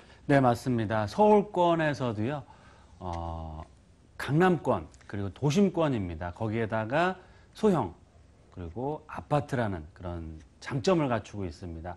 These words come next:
어, 어떤 상황이 오더라도 서울 핵심 지역의 소형 평형대 아파트 임대 걱정하실 필요 없고요. 시세 차익, 그 또 환금성, 그리고 수익성까지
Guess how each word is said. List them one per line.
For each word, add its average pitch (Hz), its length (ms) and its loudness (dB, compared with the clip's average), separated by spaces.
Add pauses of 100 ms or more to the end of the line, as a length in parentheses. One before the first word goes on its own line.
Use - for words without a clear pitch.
(560)
어, 147 220 2
어떤 170 240 6
상황이 202 300 6
오더라도 135 920 4
서울 160 380 2
핵심 196 320 0
지역의 170 640 4 (300)
소형 185 320 4
평형대 117 340 -2
아파트 151 840 -2 (440)
임대 185 320 6
걱정하실 143 480 0
필요 113 180 -4
없고요. 107 600 -6 (320)
시세 - 200 0
차익, 160 480 -2 (160)
그 98 120 -10
또 95 120 -12
환금성, 101 580 0 (260)
그리고 92 140 -14
수익성까지 160 960 -4